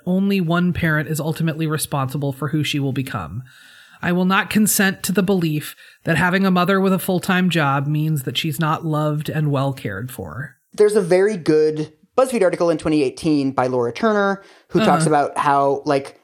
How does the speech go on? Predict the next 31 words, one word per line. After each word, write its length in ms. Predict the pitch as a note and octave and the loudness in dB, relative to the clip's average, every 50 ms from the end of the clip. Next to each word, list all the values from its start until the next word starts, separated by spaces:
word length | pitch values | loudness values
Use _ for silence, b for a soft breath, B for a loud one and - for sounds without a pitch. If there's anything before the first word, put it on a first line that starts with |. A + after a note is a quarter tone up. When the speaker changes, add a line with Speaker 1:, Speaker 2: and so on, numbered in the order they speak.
| _ - | _ -4
Speaker 2:
everything 380 | E3+ F3 F#3 C#4+ D#4+ - E4+ F4 | -2 0 2 2 2 2 2 2
that 120 | E4 - | 2 2
Rachel 240 | F3 E3 D#3 - F3+ | 0 0 2 0 0
Hollis 340 | E3 D3 C3 C#3 D#3 D#3+ - | 2 2 2 2 2 0 -2
is 80 | C3 | -4
talking 360 | - - B2+ B2 B2 C#3+ C#3 C3+ | -4 -2 -2 -2 0 0 -2 0
about 200 | B2 B2 - - | 0 -2 -2 -2
in 120 | C3 B2 | -4 -6
her 160 | A#2+ B2 B2 | -4 -4 -4
books, 320 | A#2+ B2 A#2+ B2+ - - - | -2 -2 -2 -2 -4 -6 -4
all 260 | - D3 D#3+ G#3 D4 | -2 0 0 0 0
of 80 | E4 | 0
her 300 | - E4 E4+ E4 C4+ - - - | 0 0 0 0 0 -2 -2 0
obstacles 840 | B2 B2 B2+ D3+ - - F#3 F#3 - F#3 F#3 F#3+ G3 G3+ G3+ - B B B B B | 0 0 0 -2 -4 -4 -2 0 0 2 2 2 0 -2 -4 -10 B B B B B
are 160 | - E3 - - | 0 2 2 2
imagined 640 | F3 D#3 D3+ C#3+ C#3+ D3 D#3+ D#3 - B2+ G#2 G#2+ G#2 | 2 2 2 4 2 2 0 0 -2 -4 -6 -6 -6
obstacles. 720 | - E2 E2+ - - D#2+ - - - - - - - - - | -8 -8 -8 -10 -12 -12 -12 -12 -12 -14 -16 -18 -20 -10 -4
Speaker 1:
Uh-huh. 540 | - G#3 G#3 G3 F#3+ D3+ C3 - C3 D#3+ D#3 | 0 2 2 2 2 2 0 0 0 2 2
Speaker 2:
She 100 | D3+ D3 | 4 4
talks 180 | - B3 - - | 4 2 2 2
about, 160 | B3+ A3+ G#3+ | 2 2 2
like, 220 | G#3 G3 - - B B B | 2 0 0 -4 B B B
"I 100 | D#3+ E3+ | 2 2
have 200 | F#3 G#3+ G#3+ F3 | 4 2 2 0
mommy 400 | E3+ D#3 D#3+ F#3 A3 A#3+ A3 F3 | 2 2 2 2 2 0 0 -2
guilt." 460 | C#3 B2+ C#3 B2+ A2+ - - - - - | -2 -2 -2 -2 -2 -4 -10 -14 -8 -2
Speaker 1:
Yep. 260 | - F3+ F3+ E3 D3+ - | 0 2 2 0 0 -2
Speaker 2:
She 100 | - G3 | -2 0
talks 200 | B3+ B3+ B3+ B3 | 0 0 0 0
about 200 | A#3 A3+ - F3+ | 0 0 0 2
how 420 | F3+ F#3 F3+ F3 E3+ E3+ E3 E3+ | 2 2 4 4 4 2 0 -2